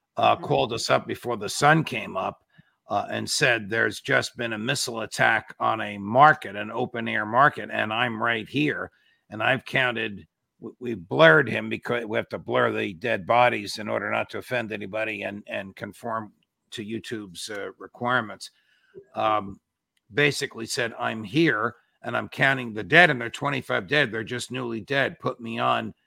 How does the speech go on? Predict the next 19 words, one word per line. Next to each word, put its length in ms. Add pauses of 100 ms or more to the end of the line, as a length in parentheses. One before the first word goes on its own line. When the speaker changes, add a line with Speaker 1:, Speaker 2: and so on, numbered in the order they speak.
(340)
Speaker 1:
to, 440
uh, 280
explain 520
this." 200
So 100
my 160
question 580
to 140
you, 380 (120)
uh, 120
Karen, 480
is: 340 (460)
Of 160
what 240
conceivable 720
military 680
purpose 560
is 360
there 460